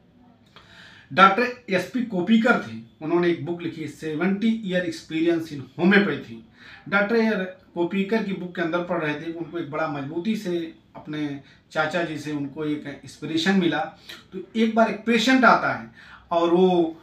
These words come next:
patient की दवा देते हैं और वो patient delivery के बाद आई, उसको झटके आ रहे थे, just delivery के बाद उसको झटके चालू हो गए।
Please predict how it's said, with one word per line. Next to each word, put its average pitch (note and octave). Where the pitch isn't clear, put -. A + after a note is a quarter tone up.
patient G3
की F#3+
दवा F#3+
देते F3
हैं D#3
और E3
वो E3+
patient F#3+
delivery F3+
के F#3+
बाद F3
आई, E3+
उसको -
झटके C3+
आ E3
रहे D3
थे, F#3+
just B3+
delivery E3+
के E3+
बाद D#3
उसको D3+
झटके C3
चालू D3
हो C3
गए। E3